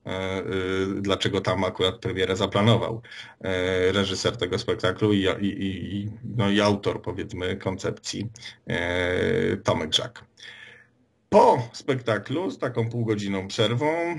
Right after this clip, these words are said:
e, chwilę oddychamy i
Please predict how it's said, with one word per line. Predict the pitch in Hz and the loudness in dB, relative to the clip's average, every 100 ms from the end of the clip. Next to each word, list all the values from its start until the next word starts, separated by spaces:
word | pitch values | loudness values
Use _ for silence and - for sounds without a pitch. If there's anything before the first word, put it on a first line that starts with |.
| - - | -8 -6
e, | 117 117 110 113 - | 0 0 0 -4 -10
chwilę | - 113 98 101 - | -4 -2 0 -2 -6
oddychamy | 110 104 95 98 156 156 170 - - - - - - | -8 -6 -4 0 2 2 0 -2 -12 -20 -20 -20 -2
i | 131 131 131 | 4 6 6